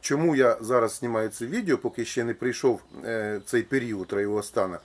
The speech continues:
заздалегідь поїдьте до своїх знайомих, які знаходяться п'ять-шість кілометрів від вас,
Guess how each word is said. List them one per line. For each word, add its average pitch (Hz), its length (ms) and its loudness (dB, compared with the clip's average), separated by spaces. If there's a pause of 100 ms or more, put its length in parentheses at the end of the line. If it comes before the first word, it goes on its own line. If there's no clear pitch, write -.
(480)
заздалегідь 156 720 4 (380)
поїдьте 165 500 2
до 131 220 0
своїх 156 380 2
знайомих, 131 640 2 (400)
які 131 280 -4
знаходяться 147 540 2
п'ять-шість 170 480 2
кілометрів 117 640 0 (340)
від 117 160 -2
вас, 110 360 2